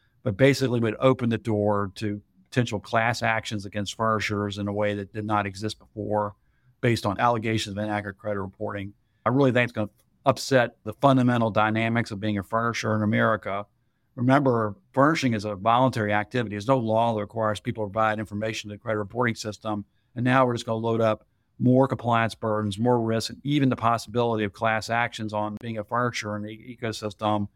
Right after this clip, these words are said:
Of course, the willingness of people to participate in the ecosystem as furnishers may have limits. And the net impact of all this may be to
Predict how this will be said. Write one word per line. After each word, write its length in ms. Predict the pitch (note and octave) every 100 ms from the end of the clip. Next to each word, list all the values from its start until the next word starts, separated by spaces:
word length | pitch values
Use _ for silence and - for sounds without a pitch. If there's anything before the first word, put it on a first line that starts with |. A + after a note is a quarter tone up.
| _ _ _ _
Of 140 | B2+ A#2
course, 420 | C#3+ C#3+ C3 -
the 540 | A2+ A#2 A2+ A2 G#2 F#2+
willingness 480 | A#2 C3+ C3 B2 A#2
of 80 | F#2+
people 260 | B2+ A2+
to 80 | G2
participate 600 | F#2+ C#3 - A#2+ A2+ A2
in 100 | A2+
the 140 | A2 B2
ecosystem 500 | A2+ G#2 G#2+ G#2 G#2
as 80 |
furnishers 840 | - B2 B2 A#2 A2+ G#2+ G#2+ G#2 -
may 260 | B2 A#2+ A#2+
have 240 | A#2+ A2
limits. 400 | B2+ A2 G2+ -
And 80 | G#2
the 100 | A2
net 260 | A2+ B2
impact 340 | A#2+ A2+ G#2+ G2
of 80 | G2+
all 260 | B2 B2
this 300 | A2 A2 -
may 160 | G#2+ G#2
be 180 | G#2 G2+
to 300 | - G#2